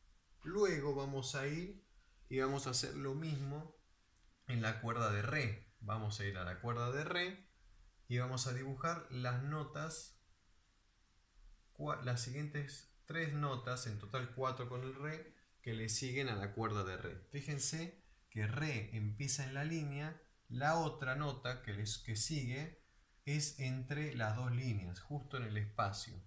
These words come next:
Luego vuelve a la línea, luego vuelve al espacio. Solamente tienen que ser cuatro. Ustedes lo hacen para allá, siguen con el pentagrama. Yo lo voy a hacer acá porque se me acabó el pentagrama, ya que no quiero borrar la cara de Yoda bebé,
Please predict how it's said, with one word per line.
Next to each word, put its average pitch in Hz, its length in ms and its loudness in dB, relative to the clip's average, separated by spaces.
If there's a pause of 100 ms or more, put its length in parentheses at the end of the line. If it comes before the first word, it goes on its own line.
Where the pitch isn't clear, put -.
(140)
Luego 120 760 2
vuelve 113 400 0
a 117 40 0
la 123 120 2
línea, 160 520 -2 (300)
luego 123 420 0
vuelve 110 240 2
al 98 100 0
espacio. 90 600 -6
Solamente 175 960 -2 (180)
tienen 143 280 0
que 120 100 0
ser 117 260 -4
cuatro. - 480 -6 (1120)
Ustedes 165 340 2
lo 156 140 2
hacen 156 260 2
para 120 280 2
allá, 117 440 2 (140)
siguen 139 380 -2
con 123 100 2
el 117 140 4
pentagrama. 110 460 0
Yo 143 120 -2
lo 147 80 0
voy 151 120 2
a 139 40 2
hacer 143 220 0
acá 147 200 0
porque 160 220 -2
se 123 140 -2
me 117 100 2
acabó 113 220 -2
el 135 80 0
pentagrama, 147 500 0
ya 127 220 0
que 120 80 0
no 127 180 0
quiero 127 240 -2
borrar 120 280 2
la 110 260 2
cara 113 260 2
de 104 140 2
Yoda 120 480 0
bebé, 127 520 0